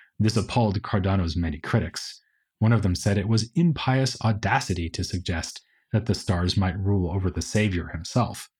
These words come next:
But Cardano denied that devotion to astrology equates to a belief in astral determinism. Rather, it tells us about the conditions that will prevail, which is useful precisely so that we may be prepared for them.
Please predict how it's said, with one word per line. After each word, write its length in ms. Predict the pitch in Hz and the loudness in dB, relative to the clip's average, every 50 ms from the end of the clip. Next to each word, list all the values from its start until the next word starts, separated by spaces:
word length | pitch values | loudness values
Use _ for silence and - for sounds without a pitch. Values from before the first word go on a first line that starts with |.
| _ _ _ _ _ _ _ _ _ _ _ _ _ | _ _ _ _ _ _ _ _ _ _ _ _ _
But 240 | - 113 107 - - | -2 -2 -2 -2 -6
Cardano 560 | - - 104 92 95 131 170 185 156 131 113 101 | -4 -2 0 2 2 2 4 4 4 4 2 2
denied 440 | 92 110 131 175 185 170 113 95 | 2 2 4 4 4 4 2 2
that 160 | 92 92 90 - | 0 0 0 -2
devotion 460 | 98 85 101 92 90 - - 95 85 | -2 0 0 0 0 0 -2 -2 -2
to 120 | - 92 | -2 -4
astrology 640 | 85 78 - - 90 85 87 85 82 - 95 85 92 | -4 -4 -2 -2 0 0 0 0 -2 -2 -2 -4 -4
equates 380 | - - - 98 92 90 - - | -4 -2 -2 0 0 -2 -2 -2
to 140 | - 95 | -2 -2
a 60 | 87 85 | 0 0
belief 340 | 87 92 90 90 90 85 | 0 0 0 0 0 0
in 100 | 95 95 | -2 -2
astral 340 | 95 92 92 - - - 82 | 0 0 -2 -2 -2 -6 -6
determinism. 720 | 80 82 - - - 175 139 104 85 82 - - - - - _ _ _ _ _ _ _ _ _ _ - - | -6 -6 -4 0 2 2 4 2 2 0 -6 -12 -14 -16 -20 _ _ _ _ _ _ _ _ _ _ -4 -4
Rather, 440 | 82 73 73 85 95 127 143 139 - _ _ _ - | -4 -4 -4 -2 -2 -2 -2 -4 -8 _ _ _ -2
it 120 | 135 127 - | -2 -2 0
tells 220 | - 143 139 147 | 0 2 2 2
us 140 | 147 127 - | 2 0 0
about 280 | 131 110 85 85 - | 0 -2 -2 -2 -2
the 60 | - - | -2 0
conditions 520 | - 107 101 92 117 113 117 107 101 92 | 2 2 4 4 4 4 4 2 2 2
that 140 | - 85 78 | 0 -2 -4
will 140 | 85 82 78 | -4 -6 -6
prevail, 580 | - - 95 87 135 156 123 98 120 156 - - - _ _ _ | -4 -4 -2 0 2 2 2 2 0 0 -4 -6 -18 _ _ _
which 180 | - 120 120 - | 0 2 4 4
is 260 | 120 113 110 - - | 4 4 2 0 -2
useful 360 | 92 90 - - - 85 92 | -4 -4 -4 -6 -8 -10 -6
precisely 520 | - - 92 - - 85 90 - - 101 | -4 -4 -2 -2 -2 -2 -2 -2 0 -2
so 220 | 92 - - 90 87 | 0 0 0 0 0
that 160 | 92 104 95 | 0 0 2
we 100 | 120 123 | 4 4
may 200 | 123 113 98 85 | 4 4 4 2
be 200 | - - 76 - | -2 -4 -8 -6
prepared 480 | - - 113 120 - 175 202 214 165 - | -4 -4 -4 -2 0 0 2 2 0 0
for 120 | - 80 | -4 -10
them. 100 | - | -12